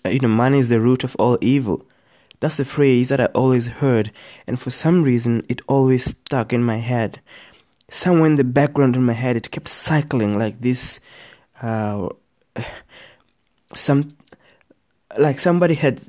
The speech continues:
you know, put something to spin in motion, and no matter what else you do, I've always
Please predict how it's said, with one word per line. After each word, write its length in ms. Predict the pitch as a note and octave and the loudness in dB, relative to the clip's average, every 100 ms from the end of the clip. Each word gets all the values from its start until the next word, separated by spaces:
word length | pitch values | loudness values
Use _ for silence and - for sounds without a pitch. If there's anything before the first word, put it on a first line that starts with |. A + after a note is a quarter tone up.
| _ - | _ 0
you 80 | |
know, 200 | D3+ B2 - _ | 2 2 -2 _
put 200 | - F#3 | -6 -4
something 420 | - D3+ D3 C#3 C3 | -2 -4 -2 -2 -2
to 140 | C#3 | -6
spin 320 | - - D3+ | -10 -2 0
in 120 | C3+ | 2
motion, 600 | A#2+ A#2+ C#3 D3 B2 G2+ - - - - | 2 4 2 2 0 0 -4 -18 -16 -2
and 120 | B2 | 2
no 60 | B2 | 4
matter 240 | A#2+ A#2+ | 4 2
what 340 | A2 A2+ E3+ | 0 0 0
else 260 | F3+ E3 C#3+ | 2 2 0
you 120 | A2 | -2
do, 520 | A2+ A#2 B2 A#2 A#2 - _ - _ _ _ _ _ _ - | 0 2 4 4 0 -6 _ -20 _ _ _ _ _ _ -4
I've 280 | B2 B2 - - | 0 0 -4 0
always 760 | C#3+ C3+ A#2 A#2 A2 G#2 - | 4 4 4 2 -2 -10 -14